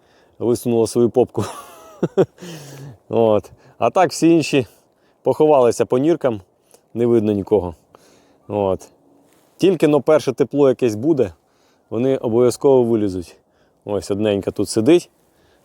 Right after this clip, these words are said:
а всі інші поховалися глибоко в свої нори. Отака от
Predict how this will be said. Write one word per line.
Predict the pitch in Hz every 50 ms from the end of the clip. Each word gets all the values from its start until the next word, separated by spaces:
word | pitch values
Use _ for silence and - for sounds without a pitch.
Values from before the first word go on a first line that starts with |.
| _ -
а | 139 165 180
всі | 147 - - 127 127 143
інші | 160 175 160 - - 160
поховалися | - - 139 151 165 - - 151 131 127 143 147 147 147 147 131 - - 123
глибоко | 113 120 147 143 127 127 - 123
в | 113 -
свої | - 123 123 127 127
нори. | 123 120 120 113 104 98 92 80 - _ _ _ _ _ _ _ _ _ _ _ _ _ _ _ _ _ _ _ _ _ _ _ - - - _ _ _ - _ _ - - - - - - - - - - _ - - - - - _ _ - - - _ _ _ _ -
Отака | 127 139 123 135 123 - 135 117 107
от | 101 107 -